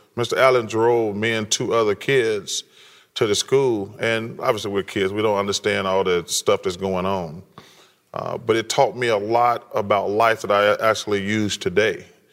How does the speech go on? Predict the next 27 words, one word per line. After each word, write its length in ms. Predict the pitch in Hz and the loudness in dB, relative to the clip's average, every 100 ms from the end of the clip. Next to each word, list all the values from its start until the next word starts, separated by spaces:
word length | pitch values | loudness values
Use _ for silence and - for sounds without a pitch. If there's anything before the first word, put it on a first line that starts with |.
| - - - | -20 -20 -2
'Cause 380 | 117 113 - - _ _ _ _ _ _ _ - | 0 0 -2 -6 _ _ _ _ _ _ _ -4
there 180 | 92 117 | 2 4
were 140 | 110 | 2
more 200 | 120 127 | 2 2
people 300 | 123 127 - | 2 -2 0
who 80 | 113 | 0
were 160 | 107 101 | 0 2
nice 540 | 110 123 127 123 - | 2 4 4 2 0
to 200 | - 92 | 0 2
us 580 | 92 87 90 - - - _ _ _ - | 4 2 2 -2 -2 -6 _ _ _ -6
than 140 | 98 | -4
who 140 | 104 | -2
weren't 340 | 98 104 123 87 | -2 0 0 0
nice 380 | 92 82 85 - | -2 0 -2 -4
to 120 | 67 | -6
us. 440 | 67 - - - - _ _ _ - | -4 -2 -2 -2 -8 _ _ _ -6
And 160 | 104 | -2
I 80 | 110 | -2
try 260 | - 120 110 | 2 2 4
to 80 | |
use 260 | 107 117 107 | 2 -2 2
that. 160 | 107 113 | 2 2
Anytime 400 | 117 127 117 110 | 0 0 0 -2
I'm, 160 | 104 | -4
I'm 200 | - 107 | -4 -4
involved 500 | 101 98 101 101 98 | -2 0 2 2 2
with 140 | 98 | -2